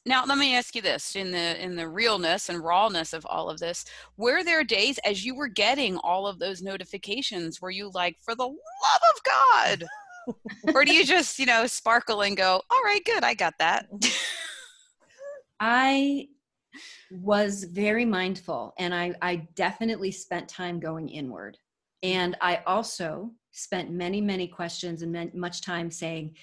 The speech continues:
Speaker 3: "Am I making any decisions based on my own needs?
Speaker 1: Hmm.
Speaker 3: Am I making any decisions because it's my show? Am I making any decisions because of my ego?"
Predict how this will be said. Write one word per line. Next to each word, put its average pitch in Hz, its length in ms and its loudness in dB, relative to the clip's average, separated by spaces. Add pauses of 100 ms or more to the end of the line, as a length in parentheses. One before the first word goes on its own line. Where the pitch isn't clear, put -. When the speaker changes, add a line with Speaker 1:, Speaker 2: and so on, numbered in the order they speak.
(340)
Speaker 3:
"Am 190 100 0
I 185 80 2
making 208 400 0
any 214 200 0
decisions 175 800 -6 (480)
based 170 320 -4
on 165 120 -4
my 165 180 -6
own 156 260 -6
needs? 135 420 -10 (960)
Speaker 1:
Hmm. 190 200 -6 (220)
Speaker 3:
Am 190 80 2
I 185 80 4
making 214 400 4
any 214 280 2
decisions 180 600 -2
because 170 380 -6
it's 160 160 -8
my 156 240 -6
show? - 400 -12 (960)
Am 202 140 4
I 196 60 6
making 202 440 2
any 240 240 6
decisions 175 640 -4
because 165 320 -10
of 156 80 -8
my 156 180 -6
ego?" 147 480 -10